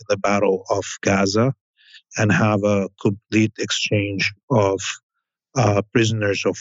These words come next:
war between both sides and a,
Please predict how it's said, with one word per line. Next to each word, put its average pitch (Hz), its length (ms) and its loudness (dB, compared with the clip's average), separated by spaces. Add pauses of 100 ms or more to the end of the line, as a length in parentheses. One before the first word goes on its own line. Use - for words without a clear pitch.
(120)
war 113 360 4
between 98 460 -6 (140)
both 98 200 0
sides 107 720 0 (460)
and 101 460 0 (160)
a, 90 420 0